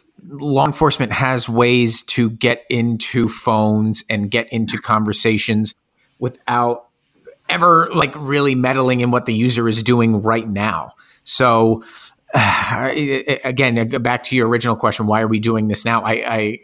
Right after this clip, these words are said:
I really don't know. It doesn't seem like the government, like, the government's being a little bit willfully ignorant here, if you ask me. They know what they're capable of. They know what the platforms do. So this is just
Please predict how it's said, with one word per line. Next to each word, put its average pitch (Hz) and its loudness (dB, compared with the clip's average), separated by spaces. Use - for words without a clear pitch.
I - -4
really 147 2
don't 120 0
know. 123 0
It 95 -8
doesn't 127 0
seem 117 0
like 110 -2
the 120 -4
government, 117 0
like, 139 0
the 143 0
government's 175 0
being 147 0
a 131 2
little 120 2
bit 117 -2
willfully 113 0
ignorant 107 -2
here, 90 -2
if 113 -6
you 107 0
ask - -4
me. 92 -4
They 127 0
know 131 2
what 123 0
they're 110 0
capable 120 0
of. 120 2
They 113 0
know 117 4
what 113 0
the 113 -10
platforms 123 -2
do. 135 2
So 113 2
this 117 0
is 113 -4
just 117 -2